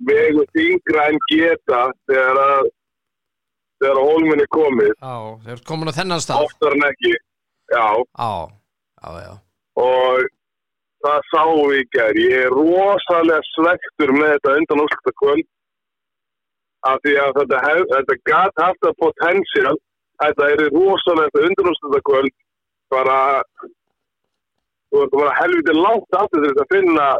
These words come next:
Speaker 2: Já.
Speaker 1: svipað úrslita-, undanúrslitakvöld þá í pílunni.
Speaker 2: Já.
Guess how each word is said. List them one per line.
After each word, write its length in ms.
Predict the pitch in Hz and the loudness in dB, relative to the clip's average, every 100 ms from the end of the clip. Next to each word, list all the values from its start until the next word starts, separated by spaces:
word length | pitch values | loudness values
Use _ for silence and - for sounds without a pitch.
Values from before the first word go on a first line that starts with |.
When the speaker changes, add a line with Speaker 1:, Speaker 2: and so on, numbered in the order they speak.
| - _ _ - | -6 _ _ -4
Speaker 2:
Já. 140 | 190 147 180 - | -2 -2 -4 -8
Speaker 1:
svipað 560 | 349 381 370 - - | 0 0 0 -2 0
úrslita-, 340 | 349 359 440 - _ | 0 -2 -2 -4 _
undanúrslitakvöld 800 | - 180 185 151 139 139 147 131 | -2 0 0 0 0 0 0 -2
þá 120 | - 143 | 0 0
í 160 | 139 | 0
pílunni. 400 | 151 175 135 110 104 _ | 0 0 2 0 -2 _
Speaker 2:
Já. 200 | - 139 | -14 -12